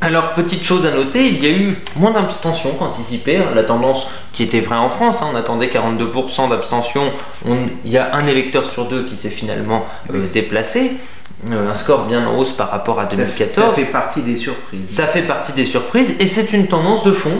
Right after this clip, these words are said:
Speaker 1: euh, sur ces élections européennes, euh, l'en-, dans l'ensemble, quasiment l'ensemble des pays européens, une abstention qu'on peut supposer a profité aux Verts,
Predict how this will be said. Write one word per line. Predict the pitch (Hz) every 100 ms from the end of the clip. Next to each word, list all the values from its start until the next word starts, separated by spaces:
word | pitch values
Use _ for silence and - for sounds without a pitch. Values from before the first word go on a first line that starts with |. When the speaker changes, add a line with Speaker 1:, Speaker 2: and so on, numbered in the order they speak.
| -
Speaker 1:
euh, | 135
sur | 120 135 -
ces | 131
élections | 110 101 -
européennes, | 113 104 98 117 175 196
euh, | 120 110 110
l'en-, | 107 107
dans | 104
l'ensemble, | 107 110 110 131 113 104
quasiment | - 135 131 127
l'ensemble | 135 135 135
des | 117
pays | - 117 127 127 - -
européens, | 123 120 117 120 165
une | 220
abstention | 131 - 123 - 196 - - -
qu'on | - 135
peut | 139 202
supposer | - 160 135 131 196 254
a | 135
profité | - 147 131 147 - 156 147
aux | 127
Verts, | 113 131 214 233 110